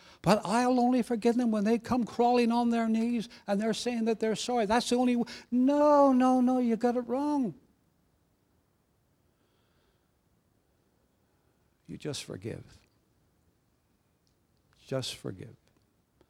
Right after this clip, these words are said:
What is that advert that says, "Just do it"? Don't,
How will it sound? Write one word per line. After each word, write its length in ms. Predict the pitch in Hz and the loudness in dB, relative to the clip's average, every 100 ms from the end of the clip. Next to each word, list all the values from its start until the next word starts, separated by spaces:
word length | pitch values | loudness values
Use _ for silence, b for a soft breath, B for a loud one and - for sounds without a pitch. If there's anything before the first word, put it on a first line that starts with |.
| _ _ _ _ _ _ _ _ _ _ _ _ _ _ _ _ _ | _ _ _ _ _ _ _ _ _ _ _ _ _ _ _ _ _
What 120 | 147 | -10
is 80 | 127 | -8
that 160 | 131 117 | -8 -8
advert 400 | 117 113 117 101 | -8 -8 -10 -10
that 100 | 117 | -12
says, 260 | - 117 | -12 -12
"Just 460 | 101 104 156 - - | -12 -10 -10 -12 -8
do 160 | 127 107 | -6 -4
it"? 180 | 90 - _ _ _ _ _ _ _ _ _ _ _ _ _ _ _ _ _ _ 156 | -8 -18 _ _ _ _ _ _ _ _ _ _ _ _ _ _ _ _ _ _ -6
Don't, 280 | 135 135 | -4 -4